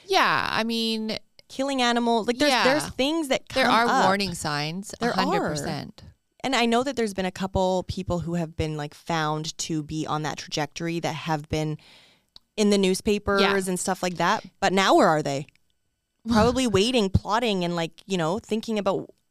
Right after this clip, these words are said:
Speaker 2: when the perfect time to make a move is. We saw it even in, you know, like, this is going into a different country, but the Idaho, the s-, suspect in the Idaho killings is a trained, <laughs> someone with a P H D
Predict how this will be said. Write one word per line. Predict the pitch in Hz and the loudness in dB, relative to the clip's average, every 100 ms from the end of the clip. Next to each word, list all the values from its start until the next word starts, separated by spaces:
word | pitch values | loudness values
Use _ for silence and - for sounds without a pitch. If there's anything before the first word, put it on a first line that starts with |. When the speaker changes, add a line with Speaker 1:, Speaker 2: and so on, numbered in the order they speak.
| _ - - | _ -20 -6
Speaker 2:
when | 185 208 202 | 0 2 2
the | |
perfect | 185 220 220 196 | 2 0 -2 -6
time | - 202 | -4 -4
to | 208 | -2
make | 196 180 | -4 -4
a | |
move | 170 170 311 233 | -4 -4 -4 -4
is. | 135 82 90 - - _ _ _ _ | -4 -6 -10 -12 -14 _ _ _ _
We | - 330 | -2 0
saw | - 302 415 | 2 2 2
it | - | 0
even | 240 240 240 | -2 -2 0
in, | 233 233 226 - - _ - | 0 -2 -4 -12 -20 _ -6
you | 214 | 0
know, | 170 185 - | 0 0 -2
like, | 113 165 - | -6 -6 -10
this | - 196 190 | -6 -4 -2
is | |
going | 180 196 | 0 0
into | 185 185 | 0 -2
a | 180 | -4
different | 175 156 | -6 -8
country, | - 240 226 | -6 -4 -4
but | 185 151 - | -4 -4 -4
the | - | -2
Idaho, | 156 233 262 208 175 165 - - - _ | -2 0 -2 -2 -2 -2 -6 -14 -20 _
the | |
s-, | 185 - - | -6 -6 -8
suspect | - 285 - 165 147 | 0 0 2 -2 -2
in | 175 | -4
the | - | -2
Idaho | 175 208 165 147 - _ _ | 0 0 0 -4 -8 _ _
killings | - 220 165 147 151 160 - | -4 -2 0 -2 -4 -8 -2
is | 185 175 170 165 160 - _ _ _ _ _ _ _ _ | 2 4 4 0 -6 -12 _ _ _ _ _ _ _ _
a | 196 | -8
trained, | 190 - - 202 214 196 | -6 -4 -2 -2 -4 -8
<laughs> | |
someone | - - 269 185 | -4 0 0 2
with | 160 | 0
a | - | -4
P | - - 214 | -10 -4 0
H | 190 196 - - | 0 0 -6 -6
D | 180 226 151 - | -2 -2 -2 -6